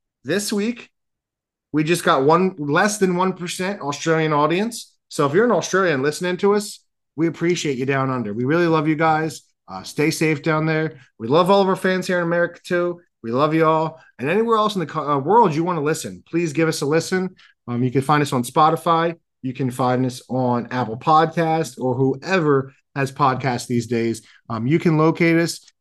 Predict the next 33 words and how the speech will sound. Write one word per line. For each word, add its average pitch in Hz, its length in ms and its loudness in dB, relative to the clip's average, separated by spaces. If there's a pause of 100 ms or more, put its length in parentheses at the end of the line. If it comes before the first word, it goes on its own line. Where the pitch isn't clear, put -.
And 139 320 -2
we 165 160 0
do 165 240 2
have 170 240 0
some 135 300 -6
big, 160 460 2 (300)
big, 185 460 0 (440)
big 220 300 2
news 175 240 0
coming 160 300 -4
up 160 280 -2 (380)
about 113 240 -6
us, - 460 -6 (180)
you 160 100 -4
know, 139 140 2
coming 185 460 -4
live 160 480 -2
to 180 100 -6
you 175 280 -2
coming 160 360 -2
soon. 98 380 -6 (320)
Um, 123 340 -2 (160)
so 120 300 0
Aaron 151 320 4
James 139 340 2
and 139 80 0
I 139 160 0
are 127 80 0
still 135 240 -2
working 143 400 0
out 139 240 -2
the 123 80 -4
details, 147 720 -4